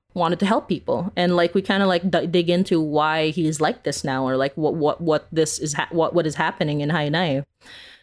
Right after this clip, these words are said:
that he is, like, the biggest enemy. Like, why is a guy called the benefactor literally the biggest bad guy? And so we kinda, like, play into that, kind of, like, play into,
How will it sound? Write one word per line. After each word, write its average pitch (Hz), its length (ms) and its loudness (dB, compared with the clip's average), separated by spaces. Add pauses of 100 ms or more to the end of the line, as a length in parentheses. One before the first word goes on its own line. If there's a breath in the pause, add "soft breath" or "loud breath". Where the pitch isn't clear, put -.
that 165 380 0
he 175 220 4
is, 156 200 2
like, 156 160 0
the 190 80 0
biggest 156 280 0
enemy. 190 360 2
Like, 135 180 0
why 151 180 2
is 160 120 2
a 165 40 0
guy 147 220 0
called 147 340 -2
the 156 80 0
benefactor 156 760 0 (260)
literally 165 480 4
the 160 120 0
biggest 147 320 -2
bad 202 240 0
guy? 135 300 -2 (640 loud breath)
And 180 260 4
so 190 160 4
we 185 80 4
kinda, 240 200 4
like, 247 160 0
play 185 220 4
into 185 240 2
that, 180 300 0 (100)
kind 170 220 2
of, 165 140 2
like, 151 220 0
play 165 260 2
into, 160 840 2